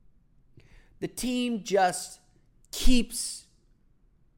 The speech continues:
running into, uh, just, just keeps having to play perfect basketball if they want to win.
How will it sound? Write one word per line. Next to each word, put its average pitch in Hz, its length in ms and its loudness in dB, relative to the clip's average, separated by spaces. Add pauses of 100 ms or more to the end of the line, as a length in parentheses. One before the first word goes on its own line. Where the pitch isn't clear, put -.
(560)
running 208 340 -4
into, 165 600 -8
uh, 139 280 -4
just, - 240 -10
just - 200 -10
keeps 240 340 -4
having 196 340 0
to 196 120 -10
play 175 560 -2 (320)
perfect 208 460 -4
basketball 151 680 -2
if - 240 -12
they 147 120 -4
want 131 340 -12
to - 120 -14
win. 143 200 -18